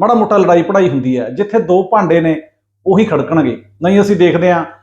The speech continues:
ਵੱਡੀਆਂ ਵੱਡੀਆਂ ਕੋਠੀਆਂ ਦੇ ਵਿੱਚ ਮੜੀਆਂ ਵਰਗੀ, ਸ਼ਮਸ਼ਾਨ ਘਾਟਾਂ ਵਰਗੀ ਚੁੱਪ ਪਸਰੀ ਹੋਈ ਆ। ਜਿਹੜੇ ਲੋਕ ਕਬਰਾਂ 'ਚ ਜਾ ਕੇ ਸੌਂ ਗਏ,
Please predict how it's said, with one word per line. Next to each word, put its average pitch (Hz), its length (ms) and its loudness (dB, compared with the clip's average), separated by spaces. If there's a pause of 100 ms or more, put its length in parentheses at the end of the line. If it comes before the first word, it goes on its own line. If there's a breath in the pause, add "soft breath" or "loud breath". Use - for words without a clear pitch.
(280 soft breath)
ਵੱਡੀਆਂ 185 300 2
ਵੱਡੀਆਂ 185 280 0
ਕੋਠੀਆਂ 175 400 -2
ਦੇ 165 80 2
ਵਿੱਚ 156 360 0 (400)
ਮੜੀਆਂ 190 320 0
ਵਰਗੀ, - 540 0 (480)
ਸ਼ਮਸ਼ਾਨ 175 480 0
ਘਾਟਾਂ 170 260 2
ਵਰਗੀ 143 480 -4 (280)
ਚੁੱਪ 190 180 0
ਪਸਰੀ 151 340 -2
ਹੋਈ 127 220 2
ਆ। 101 100 -8 (440)
ਜਿਹੜੇ 202 320 4
ਲੋਕ 202 320 0 (580 loud breath)
ਕਬਰਾਂ 175 300 2
'ਚ - 120 -8
ਜਾ 175 140 2
ਕੇ 180 140 -4
ਸੌਂ 147 300 -4
ਗਏ, - 380 -6